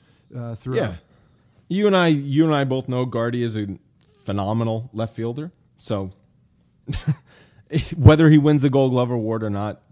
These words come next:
Speaker 2: I don't really care. Uh, the next question is from, uh, he's a Twitter question at Creature. Uh, his name is Creature, at Chris Critoro.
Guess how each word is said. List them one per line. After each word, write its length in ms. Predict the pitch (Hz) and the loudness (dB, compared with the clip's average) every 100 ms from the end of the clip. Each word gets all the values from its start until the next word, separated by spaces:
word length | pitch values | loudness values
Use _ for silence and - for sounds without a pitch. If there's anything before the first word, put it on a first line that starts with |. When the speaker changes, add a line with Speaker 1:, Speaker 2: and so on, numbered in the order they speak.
| - - | -20 -10
Speaker 2:
I 120 | 104 | -8
don't 160 | 87 | -8
really 200 | 67 57 | -12 -18
care. 260 | - - _ _ _ _ _ _ _ | -20 -20 _ _ _ _ _ _ _
Uh, 320 | 120 117 117 | -2 0 0
the 140 | 120 139 | 0 0
next 260 | 156 151 | -2 -4
question 420 | - 151 143 147 143 | -4 -2 -2 -2 -4
is 140 | 135 | -4
from, 420 | - 127 123 110 - | -6 -4 -4 -6 -8
uh, 280 | 107 101 92 - 85 101 | -6 -4 -8 -12 -10 -2
he's 200 | 120 117 | 0 0
a 80 | 107 | 0
Twitter 320 | - 165 135 | 0 0 0
question 500 | - 113 - 117 113 117 | 0 -2 -2 -4 -4 -4
at 240 | 113 - | -4 -4
Creature. 680 | - 135 135 131 147 147 139 _ _ _ | -8 -4 -4 -4 -8 -8 -12 _ _ _
Uh, 200 | 117 110 | -2 0
his 220 | 104 123 | 2 2
name 160 | 131 135 | 2 2
is 80 | 117 | 0
Creature, 500 | - 135 - 135 - | 0 -2 0 -4 -4
at 240 | 117 - - | -6 -6 -10
Chris 400 | - 123 - - - | -8 -8 -8 -16 -10
Critoro. 680 | 117 - 123 123 135 139 | -8 -8 -6 -4 -4 -6